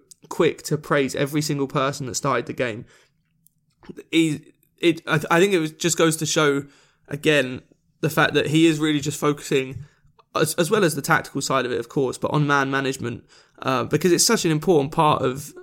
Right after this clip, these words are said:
of being manager of a club like United, with, you know, top players who do have egos. You're never gonna get away from the fact that all these players do have egos, and sometimes they need an arm around their shoulder.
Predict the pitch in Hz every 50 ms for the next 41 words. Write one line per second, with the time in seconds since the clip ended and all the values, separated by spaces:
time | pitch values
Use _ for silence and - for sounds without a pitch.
0 | - - - 143 135 139 - 160 156 147 143 139 - - - _ _ - 151 156
1 | 156 151 143 151 127 123 127 143 - 139 131 - 135 127 - 135 127 131 135 -
2 | 131 127 156 - - - - - - _ - - 151 156 143 139 156 - - _
3 | _ _ _ _ _ - 156 165 151 127 127 - - - 170 - - - 175 160
4 | 151 143 139 135 - - 156 147 143 135 143 - 170 170 180 175 170 139 131 139
5 | 175 170 160 - 73 65 - - - _ _ _ _ _ - - 156 165 170 165
6 | 175 170 156 147 151 147 104 131 139 139 147 151 151 139 131 - 147 117 117 131
7 | 147 139 131 135 131 135 - - 131 131 127 - 143 139 143 147 131 131 131 127
8 | 131 131 135 131 131 - 95 143 - - 175 156 156 160 147 151 147 135 143 151
9 | 151 147 151 139 139 143 139 135 135 131 135 131 127 135 - - 135 127 135 139
10 | 131 127